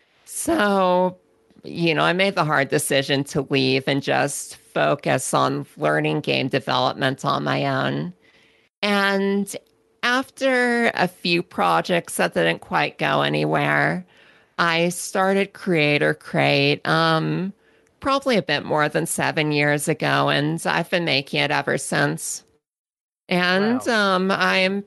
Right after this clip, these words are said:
Speaker 1: just releasing it now. It's coming to Steam and itch I O on August eleven.
Speaker 2: Yeah, so, uh, this, this, so pe-, future people, by the time this show is released,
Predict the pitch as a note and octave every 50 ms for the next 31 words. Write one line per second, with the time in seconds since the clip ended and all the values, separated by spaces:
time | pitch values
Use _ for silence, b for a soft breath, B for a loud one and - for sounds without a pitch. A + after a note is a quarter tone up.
0 | _ _ _ - - G3+ F#3 F#3 F#3 - - - - - G3+ F#3+ E3 E3 E3+ E3+
1 | F#3 F3+ - - F3+ E3 D3 C#3+ - - D3+ D#3 D#3 D#3+ D#3+ D#3+ E3 E3 D#3+ -
2 | - - - G#3 F#3 F3 F3+ F3 F#3 F#3 - - - - F#3 D#3+ D#3 D3+ - -
3 | - - - - E3+ E3 E3 E3 E3 D#3+ E3 E3+ F3 - A#2+ D3+ D3 D3 D3 D3+
4 | D3+ D#3+ D3 D#3 D#3 D#3 - - F#3 D#3 D3+ D3+ D3 C#3+ D3 D#3 D#3 D3 C#3+ C#3+
5 | D3 D#3 - D3 C#3+ C#3 D3 - E3 D#3+ - - - D3 - E3 D#3 D#3 D#3 -
6 | E3 D#3+ D#3 F3 D#3 - _ _ _ _ _ _ _ _ _ _ _ - A#2+ E3
7 | G3+ D3 A#2 - C#3+ B2+ - _ _ - C3+ D3+ D3 - C3+ B2+ D3 E3+ D#3+ -
8 | - E3 D#3+ D#3+ _ _ D3 C#3 - _ _ _ _ - D#3+ D3 B2+ - - F3+
9 | - _ _ - A3+ A#3 F#3 - E3+ - D3+ D3 C3+ - E3+ G3+ G3+ _ _ _
10 | _ - G#2+ G2+ F#2+ - - G#2+ G2 G2 F#2+ - - - G#2 G2 F#2+ - - A#2
11 | G2 G#2+ A#2 C3+ D#3 D#3+ - - -